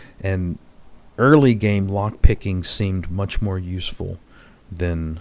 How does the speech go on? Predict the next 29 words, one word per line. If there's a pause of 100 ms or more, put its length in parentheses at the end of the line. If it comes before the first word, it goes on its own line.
later
mid-game
or
early
late
game.
I,
I'm
not
really
sure
how
far (320)
I
am
into
it
right
now. (500)
So
maybe
lockpicking
isn't
as (580)
awesome
as
I
thought
it